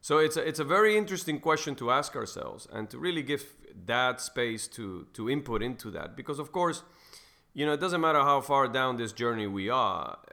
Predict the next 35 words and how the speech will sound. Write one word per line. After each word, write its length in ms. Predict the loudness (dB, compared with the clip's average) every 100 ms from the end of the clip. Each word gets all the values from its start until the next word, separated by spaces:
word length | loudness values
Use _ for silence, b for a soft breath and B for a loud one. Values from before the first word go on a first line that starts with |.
| -20 -6
all 240 | 0 2
of 100 | 2
us 280 | 0 -2 -8
still 480 | -12 -8 -2 -2 -2
carry 580 | -4 -2 -2 -4 -8 -10
a 80 | -10
part 340 | -2 0 2
of 120 | 0 -2
our 180 | -2
shadow, 460 | -4 -4 -4 -4 -8
of 120 | -8
our 100 | -10
false 320 | -8 -8 -6
identity 580 | -8 -8 -8 -10 -14 -12
that 140 | -8 -8
is 120 | -8
always 280 | -8 -8 -10
present. 560 | -8 -8 -8 -14 -20 b b b b b -14
Because, 440 | -6 -4 -4 -6
you 160 | -8 -4
know, 120 | -4
Paul 260 | -6 -6 -6
said, 340 | -4 -4 -6
"Today 320 | -8 -4 -4
we 160 | -4 -6
see 160 | -6 -8
in 120 | -4
part, 340 | 0 0 0
then 180 | -6 -6
we 100 | -8
will 160 | -10 -12
see 280 | -10 -10
as 140 | -10 -10
a 80 | -6
whole." 420 | -4 -4 -8